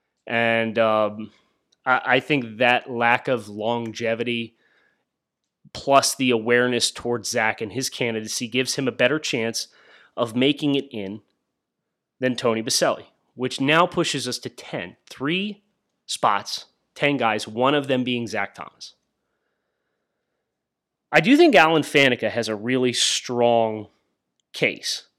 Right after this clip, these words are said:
Uh, he's another one of these guys who has been stuck in the queue, just like Zach Thomas. Uh, this is his sixth year of being a finalist.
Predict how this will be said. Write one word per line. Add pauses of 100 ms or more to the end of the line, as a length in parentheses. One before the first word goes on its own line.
(140)
Uh,
he's
another
one
of
these
guys (420)
who
has
been (1120)
stuck (320)
in
the
queue, (340)
just
like
Zach
Thomas. (760)
Uh,
this
is
his
sixth
year (560)
of
being
a
finalist.